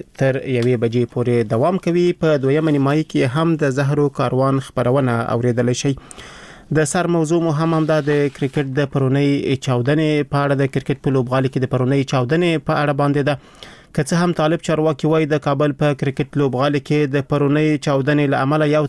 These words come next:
تن وژل شوی او دولس نور ټپیان شوي، خو د ملګرو ملتونو سرمنشي په دې پیښه کې د وژل شویو شمیره نولس تنه ښیي. انتونیو ګوترش دا چاودنه غندلې او له قوله یې خپره شوې اعلامیه کې لیکل شوي پر ملکي وګړو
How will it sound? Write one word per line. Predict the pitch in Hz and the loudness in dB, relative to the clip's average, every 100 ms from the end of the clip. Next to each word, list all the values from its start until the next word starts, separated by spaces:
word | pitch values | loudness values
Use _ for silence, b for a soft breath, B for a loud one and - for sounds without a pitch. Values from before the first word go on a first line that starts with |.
| 156 | 0
تن | 147 | 0
وژل | 139 139 131 | 0 0 0
شوی | 175 175 156 | 2 2 2
او | 139 143 | 0 0
دولس | 185 175 - 165 | 2 0 0 0
نور | 165 151 | 0 0
ټپیان | 151 151 143 135 | -2 0 0 0
شوي، | 226 220 - | 0 0 0
خو | 208 | 0
د | 196 190 | 2 0
ملګرو | 180 196 190 | 0 0 2
ملتونو | 175 151 180 180 180 175 - | 0 0 0 2 2 0 0
سرمنشي | 143 139 135 - 196 | 0 0 0 0 -2
په | 165 151 | 0 0
دې | 151 | 0
پیښه | 202 190 185 | 0 0 -2
کې | 196 - B B B B B B 151 | -2 -4 B B B B B B 0
د | 185 | 2
وژل | 185 175 190 175 | 2 0 0 0
شویو | 220 208 202 185 | -2 0 0 -2
شمیره | - 156 147 165 170 147 | -2 0 0 0 0 0
نولس | 165 202 143 - | 0 0 -2 -2
تنه | 131 123 | -2 -2
ښیي. | - 131 131 - - | -2 0 0 -2 -2
انتونیو | 135 170 175 165 | 0 2 0 0
ګوترش | 175 180 175 151 165 | 0 0 -2 -2 -2
دا | 165 | 0
چاودنه | 165 151 170 151 | 0 0 0 0
غندلې | 156 165 208 202 - - - - 180 | 0 0 0 -2 -8 -20 -20 -6 -2
او | 180 190 | 0 0
له | - | 0
قوله | 202 196 | 0 2
یې | 190 - | 0 -2
خپره | 175 160 | -2 0
شوې | - 180 175 | 0 2 2
اعلامیه | 151 147 165 156 | 2 0 -2 -2
کې | 165 | -2
لیکل | 147 147 135 | -2 -2 -2
شوي | - 202 202 | 0 0 0
پر | 175 165 | 0 0
ملکي | 151 - 180 | 0 0 0
وګړو | 156 170 170 | 2 2 2